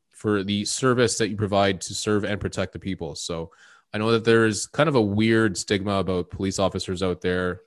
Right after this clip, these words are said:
I know a bunch of police officers, and no one can really put how much risk you accept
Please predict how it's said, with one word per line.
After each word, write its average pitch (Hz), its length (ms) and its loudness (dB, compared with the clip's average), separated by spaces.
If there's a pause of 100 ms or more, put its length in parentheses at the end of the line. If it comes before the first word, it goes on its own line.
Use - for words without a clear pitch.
(140)
I 117 140 4
know 120 160 4
a 104 80 2
bunch 104 280 0
of 104 140 -2
police 95 240 -2
officers, 92 640 -4 (540)
and 98 480 0 (760)
no 123 240 4
one 185 160 4
can 175 260 2
really 127 560 4 (760)
put - 460 4
how - 180 -2
much 131 260 -4
risk 104 360 -4
you 107 340 -2
accept - 640 -4